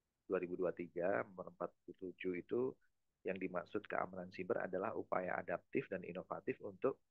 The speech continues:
melindungi seluruh lapisan ruang siber termasuk aset informasi yang ada di dalamnya dari ancaman dan serangan siber, baik yang bersifat teknis maupun bersifat sosial. Nah, ini yang menarik mungkin di sini.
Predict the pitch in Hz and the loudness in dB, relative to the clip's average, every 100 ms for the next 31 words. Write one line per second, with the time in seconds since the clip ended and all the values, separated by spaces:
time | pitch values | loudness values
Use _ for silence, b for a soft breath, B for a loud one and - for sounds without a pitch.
0 | _ _ _ _ 113 107 101 101 120 135 | _ _ _ _ -2 0 2 2 4 4
1 | 139 143 110 98 98 98 92 104 - 98 | 2 0 2 4 4 4 2 2 0 0
2 | 98 95 98 92 - 90 101 101 101 95 | -2 0 2 2 -2 0 2 2 0 0
3 | 101 98 - 87 90 - 87 85 - 107 | 2 0 0 -4 -6 -4 -4 -4 -4 0
4 | 90 92 87 90 85 87 107 98 90 85 | 0 0 0 0 0 0 2 2 2 0
5 | 92 - 90 87 87 95 120 104 92 - | -2 -2 -2 -2 -2 -2 -2 -4 -4 -6
6 | 90 92 90 95 - 92 90 85 - _ | -2 -2 0 -4 -6 -2 4 4 2 _
7 | _ _ _ _ _ 104 90 95 - 101 | _ _ _ _ _ 6 6 6 2 2
8 | 95 92 90 90 92 90 90 - 87 - | 2 2 -2 -4 -4 0 2 2 -2 -4
9 | 110 - - 92 90 110 107 - - - | -6 -6 -2 -2 -2 -4 -4 -6 -6 -6
10 | 82 85 - 90 82 85 87 104 92 90 | -4 -4 -6 -6 -4 -4 -4 -4 -4 0
11 | 92 - 101 95 98 87 92 85 | 0 0 -4 -6 -6 -6 -8 -10